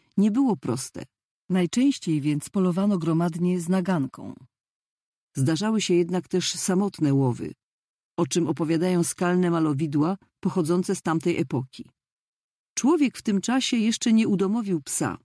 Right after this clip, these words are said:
najwierniejszego pomocnika myśliwego. Udoskonalił jednak sprzęt myśliwski i wynalazł łuk, prostą broń skutecznie rażącą z dużego dystansu.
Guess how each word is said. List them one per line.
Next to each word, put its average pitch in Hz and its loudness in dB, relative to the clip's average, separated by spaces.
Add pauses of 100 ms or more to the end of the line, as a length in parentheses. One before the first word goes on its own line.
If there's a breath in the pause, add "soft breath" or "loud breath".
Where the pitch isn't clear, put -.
(480)
najwierniejszego 165 2
pomocnika 151 0
myśliwego. 143 0 (800)
Udoskonalił 185 0
jednak 170 0
sprzęt 247 0
myśliwski 160 -2 (120)
i 240 2
wynalazł 196 2
łuk, 208 0 (600)
prostą 247 2
broń 196 2
skutecznie - -2
rażącą 190 0
z 156 -4
dużego 165 2
dystansu. 135 -6